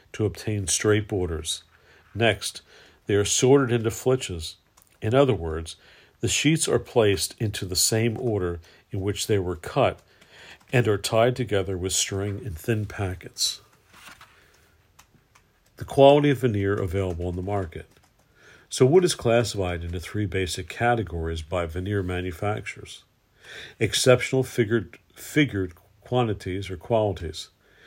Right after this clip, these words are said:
This category includes walnut, elm,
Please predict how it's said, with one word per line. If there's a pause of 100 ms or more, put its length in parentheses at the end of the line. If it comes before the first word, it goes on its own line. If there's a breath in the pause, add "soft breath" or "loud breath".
(360 loud breath)
This
category
includes
walnut, (260)
elm,